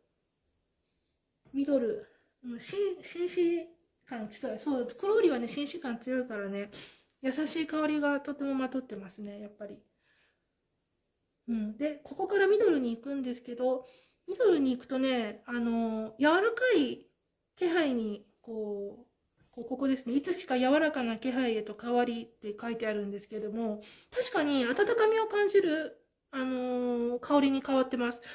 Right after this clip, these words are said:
多分この辺りで、あの、アレンとかラビットの出会いがあって、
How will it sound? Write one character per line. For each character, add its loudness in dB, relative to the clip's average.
多 2
分 4
こ 0
の 6
辺 4
り 4
で、 2
あ 0
の、 0
ア 6
レ 6
ン 4
と 2
か -2
ラ 6
ビ 4
ッ -8
ト -2
の -4
出 6
会 6
い 4
が 0
あ 0
っ -6
て、 0